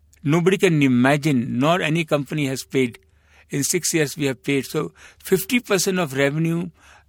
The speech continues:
no other business can give revenue as natural resource can give.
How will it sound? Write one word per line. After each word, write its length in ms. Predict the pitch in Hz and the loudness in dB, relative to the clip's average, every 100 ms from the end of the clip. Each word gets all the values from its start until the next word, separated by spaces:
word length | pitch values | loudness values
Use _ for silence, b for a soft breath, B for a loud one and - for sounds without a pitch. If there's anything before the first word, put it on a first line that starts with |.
| - | -14
no 640 | 180 135 165 247 269 254 - - | -4 0 4 4 6 4 2 0
other 520 | 170 175 214 220 220 | 0 4 6 6 2
business 760 | - 147 117 160 156 185 185 | -6 -12 -2 0 2 0 -2
can 280 | - 170 165 | -2 -2 -2
give 300 | 127 156 170 - - 123 | -2 0 0 -2 -16 -2
revenue 480 | 120 135 165 147 107 _ b b b - | 0 0 0 0 -2 _ b b b 0
as 520 | 147 165 185 - - _ - | 2 4 2 -2 -6 _ -4
natural 400 | 135 147 151 175 | 0 0 2 0
resource 480 | 151 - 147 135 - | 0 -4 -2 -4 -4
can 200 | 135 123 | -2 -2
give. 200 | 110 | -4